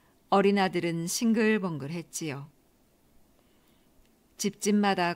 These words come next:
콩떡, 팥떡 폭폭 쪄서 나눠 먹으며 하하호호 웃는 소리가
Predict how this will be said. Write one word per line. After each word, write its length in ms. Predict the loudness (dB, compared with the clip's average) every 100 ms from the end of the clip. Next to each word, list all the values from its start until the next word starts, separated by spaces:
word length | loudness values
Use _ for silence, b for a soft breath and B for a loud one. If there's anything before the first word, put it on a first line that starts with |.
| -6
콩떡, 840 | -6 -6 -6 _ -2 -2 -2 _
팥떡 600 | -10 -10 _ -8 -8 _
폭폭 580 | -14 -8 -8 -6 -10 -6
쪄서 300 | -6 -4 -6
나눠 320 | -6 -2 0
먹으며 560 | -2 -4 -8 -4 -6 -8 _ _ b b b b b b b b -8
하하호호 920 | -2 0 2 0 0 -4 -4 -6 -2
웃는 320 | 2 2 0
소리가 460 | -2 -6 -6 -10